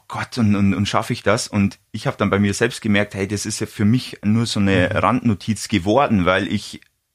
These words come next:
Speaker 1: darüber hinausgewachsen bin. Aber vor zwei Jahren war das das große,
Speaker 2: Ja.
Speaker 1: große Ding. Und da merkt man, wie man sich dann weiterentwickelt.
Speaker 2: Ja,
Speaker 1: Also
Speaker 2: wie geil ist das denn?
Speaker 1: Ja.
Speaker 2: Also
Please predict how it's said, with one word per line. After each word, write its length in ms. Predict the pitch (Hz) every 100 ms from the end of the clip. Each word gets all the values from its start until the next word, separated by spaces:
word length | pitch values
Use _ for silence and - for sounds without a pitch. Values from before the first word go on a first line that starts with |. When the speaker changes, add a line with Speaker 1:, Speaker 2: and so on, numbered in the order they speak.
| _
Speaker 1:
darüber 340 | 98 110 123
hinausgewachsen 760 | 101 95 107 - 78 80 - 95
bin. 120 | 123
Aber 180 | 95 87
vor 180 | 92
zwei 200 | - 90 92
Jahren 320 | 95 135 117
war 160 | 92
das 300 | 92 90 - - _ _ _ _ _
das 260 | 95 - - _
große, 340 | 110 120 -
Speaker 2:
Ja. 60 | 120 -
Speaker 1:
große 340 | 113 113 123
Ding. 240 | 104 143 110
Und 100 | 85
da 60 | 95
merkt 240 | 95 113
man, 180 | 120 117
wie 80 | 123
man 160 | 127
sich 180 | 110 127
dann 380 | 110 107 101 85
weiterentwickelt. 500 | 104 107 87 107 92
Speaker 2:
Ja, 40 | 87
Speaker 1:
Also 160 | 107
Speaker 2:
wie 40 | 90
geil 300 | 135 156 170
ist 180 | 165
das 200 | 196 196
denn? 240 | - 104 95 - _ _ _ -
Speaker 1:
Ja. 200 | 101 98
Speaker 2:
Also 380 | - 117 117 -